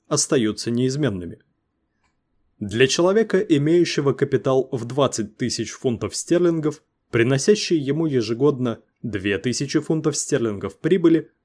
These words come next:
совершенно безразлично, доставляет ли его капитал занятия ста или тысячи человек,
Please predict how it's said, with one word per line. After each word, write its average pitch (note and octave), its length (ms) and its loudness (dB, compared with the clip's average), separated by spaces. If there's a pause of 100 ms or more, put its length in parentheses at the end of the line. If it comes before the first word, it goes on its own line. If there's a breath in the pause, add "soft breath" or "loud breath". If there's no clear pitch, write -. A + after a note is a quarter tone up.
(120)
совершенно D3 640 0
безразлично, E3 960 -2
доставляет C3+ 640 0
ли A#2+ 140 -2
его A#2+ 240 0
капитал B2+ 640 0
занятия C3 680 -2
ста - 420 -2 (320 soft breath)
или G3 280 4
тысячи D3+ 580 -2
человек, E3 580 -2